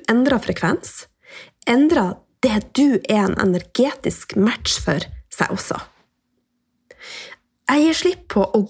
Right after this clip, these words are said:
godta og unnskylde toxic oppførsel fra andre. Føles det ikke greit, så sier jeg ifra. Og jeg setter tydelige grenser. Jeg gir slipp på å prøve å fikse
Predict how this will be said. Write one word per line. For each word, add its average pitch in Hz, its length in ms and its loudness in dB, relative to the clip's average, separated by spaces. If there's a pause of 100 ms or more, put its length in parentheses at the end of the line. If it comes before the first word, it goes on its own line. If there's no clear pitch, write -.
(140)
godta 254 600 0 (400)
og 220 240 0
unnskylde 247 640 0 (160)
toxic - 720 -2
oppførsel - 560 -2
fra - 140 -2 (100)
andre. 269 340 2 (1700)
Føles 339 300 2
det 330 100 0
ikke 240 220 2
greit, 349 400 -2 (880)
så - 380 0 (100)
sier - 240 -2
jeg 196 160 -2
ifra. - 220 -4 (960)
Og 190 160 4
jeg - 180 -2
setter - 400 -8
tydelige - 400 -2
grenser. - 440 -6 (1800)
Jeg 220 160 2
gir 254 100 0
slipp - 360 -2 (100)
på - 100 -2
å 196 140 0
prøve 208 260 2
å - 60 -6
fikse - 500 -6